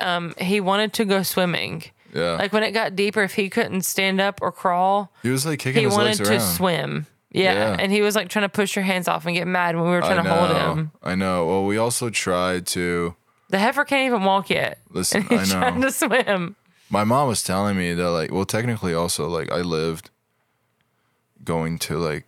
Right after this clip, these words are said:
Speaker 2: the beach and shit, so, like, I needed to learn
Speaker 1: Mm-hmm.
Speaker 2: how to swim pretty quick.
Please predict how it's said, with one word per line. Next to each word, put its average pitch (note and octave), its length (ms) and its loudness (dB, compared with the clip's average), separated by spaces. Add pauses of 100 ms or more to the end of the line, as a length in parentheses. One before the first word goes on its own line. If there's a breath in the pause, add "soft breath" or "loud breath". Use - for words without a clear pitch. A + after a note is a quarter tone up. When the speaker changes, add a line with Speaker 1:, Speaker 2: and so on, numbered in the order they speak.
Speaker 2:
the E2+ 100 -6
beach E2+ 480 -6
and E2 120 -6
shit, D#2+ 500 -2
so, E2 140 -4
like, D2+ 320 -4
I E2 140 -4
needed D#2+ 320 -6
to D#2+ 100 -6
learn C2+ 440 -6
Speaker 1:
Mm-hmm. F3+ 400 0
Speaker 2:
how - 60 -2
to E2 280 -6
swim E2 380 -4
pretty - 240 -6
quick. D2 500 -4